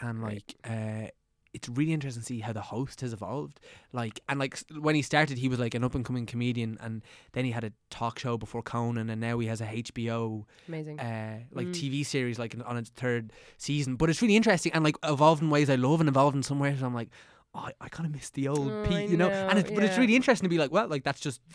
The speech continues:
Speaker 1: how fucking human beings go, isn't
Speaker 2: Yeah,
Speaker 1: it?"
Speaker 2: it's time. Yeah, yeah, it's time. And, uh, yeah, I have the same. I had, you know, one podcast I really liked, and then one of the hosts left, and I loved her, but then she went and made her own podcast, and, yeah, it's all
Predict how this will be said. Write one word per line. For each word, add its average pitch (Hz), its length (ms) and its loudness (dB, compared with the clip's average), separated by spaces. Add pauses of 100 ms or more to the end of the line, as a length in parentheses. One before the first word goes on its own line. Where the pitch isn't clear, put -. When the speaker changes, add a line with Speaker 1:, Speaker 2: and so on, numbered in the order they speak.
(160)
Speaker 1:
how 135 200 -4
fucking 143 340 -6
human 143 240 -2
beings 214 240 -2
go, 139 160 -2
isn't 202 120 -2
Speaker 2:
Yeah, 208 60 -2
Speaker 1:
it?" 202 40 -6
Speaker 2:
it's - 140 -14
time. 185 340 -6
Yeah, 190 240 -2
yeah, 180 160 -4
it's 170 120 -10
time. 185 240 -6
And, 170 240 -4
uh, 156 320 -4 (200)
yeah, 180 300 0
I 175 40 -4
have 180 120 -4
the 180 60 -8
same. 170 320 -2
I 151 40 -2
had, 151 220 -6
you 147 160 -8
know, 147 100 -4
one 147 220 -8
podcast 151 380 -10
I 156 40 -8
really 143 200 -10
liked, 143 240 -10
and 151 80 -12
then 143 80 -10
one 143 100 -8
of 135 60 -10
the 143 60 -6
hosts 139 280 -8
left, 139 360 -6
and 151 100 -8
I 139 80 -6
loved 135 180 -8
her, 160 100 -6
but 143 100 -12
then 151 100 -8
she 151 120 -10
went 139 160 -6
and 143 60 -10
made 135 100 -6
her 135 100 -8
own 139 120 -8
podcast, 143 540 -14
and, 156 140 -14
yeah, 170 140 -10
it's 151 120 -14
all 151 180 -10